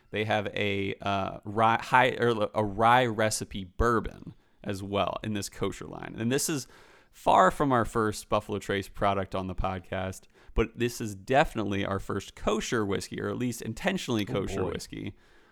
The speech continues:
Speaker 1: on the podcast. So let's, first of all, let's talk about what it actually means for something to be kosher. So in a very general way of putting it, the Jewish law prohibits Jews from eating certain foods or potentially drinks.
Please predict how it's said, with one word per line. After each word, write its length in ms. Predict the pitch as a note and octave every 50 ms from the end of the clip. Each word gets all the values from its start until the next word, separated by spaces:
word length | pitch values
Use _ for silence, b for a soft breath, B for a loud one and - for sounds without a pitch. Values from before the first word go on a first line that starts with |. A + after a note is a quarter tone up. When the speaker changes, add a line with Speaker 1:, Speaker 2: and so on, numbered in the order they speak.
| b b b
Speaker 1:
on 260 | - G2+ G#2 G2 G2 F#2+
the 80 | F#2+ -
podcast. 600 | - - - - - - - - - - - -
So 440 | - - - A#2 A2 G#2+ G#2 G#2 - _ _ _ _ _ _ _ _ _ _ _ _ _ _ - - -
let's, 280 | G2+ G#2+ B2+ - - -
first 280 | - G3+ F#3+ F3 - F3+
of 60 | D#3
all, 300 | D3+ D3 D3 D3 - _ b b b b b b b b b b b
let's 300 | A#2+ C3 G3+ A3+ - -
talk 340 | - - - B2+ C3 C#3 -
about 400 | A#2 A2 A2 G#2+ G#2+ G#2+ - -
what 160 | G#2 A2 G#2+
it 100 | G#2 - -
actually 500 | - G#2+ A#2 A#2+ - - - D3 C#3 B2
means 380 | A2 G#2+ G#2 G#2 G#2 G2+ G2+ -
for 140 | - - -
something 380 | - - G2+ G2+ - G2+ F#2+
to 80 | G2 F#2+
be 100 | F#2 F2+
kosher. 540 | - - G2+ - - - - - - A2 G#2 - - b b b b b b b b b
So 240 | b - C3+ C3 -
in 120 | - C3+
a 60 | C#3
very 300 | B2 A#2 C#3 E3+ F#3 G3
general 600 | G#3 B2+ G#2 G#2 A#2 A2+ A#2 B2 C3 A#2+ A2+ G#2+
way 140 | G#2 G2+ G#2
of 140 | G2 F#2 -
putting 260 | - G#2 F#2+ G2 F#2+
it, 220 | F#2+ G2 - -
the 60 | - G#2
Jewish 540 | G#2 G#2 A2 B2+ C#3 D#3 E3 - - -
law 600 | - G#2 G2+ G2 F#2 F#2 F#2+ F#2+ G#2 G#2+ A2+ A2+ - b b b b b b b b b b
prohibits 600 | - - A#2 A2 - B2 B2+ - E3+ C#3 - -
Jews 460 | - - - A2 G#2+ G2 G2 G2 G2
from 180 | - - - - -
eating 280 | A2+ A2 A2+ A2+ G#2+
certain 300 | G#2+ - A2 G#2+ G2 G#2
foods 360 | - - G#2 G2 G2 G2 F#2+ -
or 180 | - C3 C#3 C3+
potentially 420 | - - F3 D#3 D#3+ - C3 G#2+
drinks. 520 | G2 G2+ G2 - - - - - - -